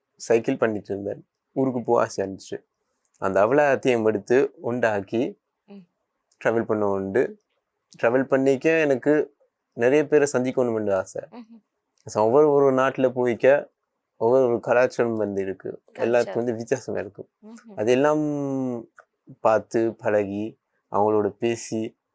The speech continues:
Speaker 1: வந்-, வந்து சேரணும்னு சொல்லி ஒரு ஆசை. அதுக்கு தான் நான் சைக்கிள்ல பயணத்தை கிளம்பிட்டேன்.
Speaker 2: இப்படி நீங்க சைக்கிள்ல பயணம் பண்ணும்போது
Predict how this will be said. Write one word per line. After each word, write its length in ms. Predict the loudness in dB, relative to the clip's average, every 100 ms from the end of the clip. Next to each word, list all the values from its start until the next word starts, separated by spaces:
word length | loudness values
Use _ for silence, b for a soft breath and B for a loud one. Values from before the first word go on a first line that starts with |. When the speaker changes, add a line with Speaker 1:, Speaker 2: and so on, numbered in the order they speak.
| _ -4
Speaker 1:
வந்-, 400 | 0 0 -2 -2
வந்து 640 | -2 0 -4 -8 -4 -4 -2
சேரணும்னு 520 | 0 2 2 0 -4
சொல்லி 480 | -6 -6 -4 -2 -2
ஒரு 140 | 0
ஆசை. 300 | -2 -4 -8 -8 _ _ _ _ _ _ _
அதுக்கு 260 | -4 -4
தான் 160 | -6 -6
நான் 140 | -4 -4
சைக்கிள்ல 380 | -4 -4 -10 -8 -6 -8 -10 -16 _ _ _ _ -6
பயணத்தை 560 | -6 -4 -10 -8 -8 -8
கிளம்பிட்டேன். 460 | -8 -8 -10 -12 -14 _ _
Speaker 2:
இப்படி 280 | -14 -10
நீங்க 240 | -8 -8 -10 -8
சைக்கிள்ல 360 | -8 -6 -8
பயணம் 440 | -6 -8 -10 -14 -16
பண்ணும்போது 480 | -16 -18 -18 -16